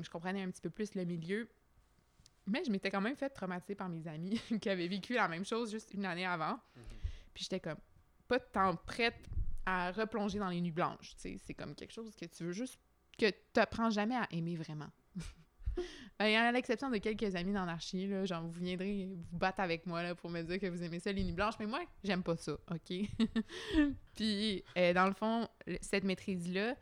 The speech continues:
Speaker 1: euh, le projet complet avait comme sujet, euh, la maison des aînés. Euh, j'ai eu de la recherche à faire sur la maison des aînés, même si j'avais brièvement travaillé sur ce projet-là au bureau.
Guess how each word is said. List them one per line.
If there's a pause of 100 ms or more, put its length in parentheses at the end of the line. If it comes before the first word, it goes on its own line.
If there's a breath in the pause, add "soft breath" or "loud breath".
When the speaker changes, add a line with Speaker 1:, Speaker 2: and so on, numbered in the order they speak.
(380 loud breath)
Speaker 1:
euh,
le
projet
complet
avait
comme
sujet,
euh,
la
maison
des
aînés. (680 soft breath)
Euh,
j'ai
eu
de
la
recherche
à
faire
sur
la
maison
des
aînés,
même
si
j'avais
brièvement
travaillé
sur
ce
projet-là
au
bureau.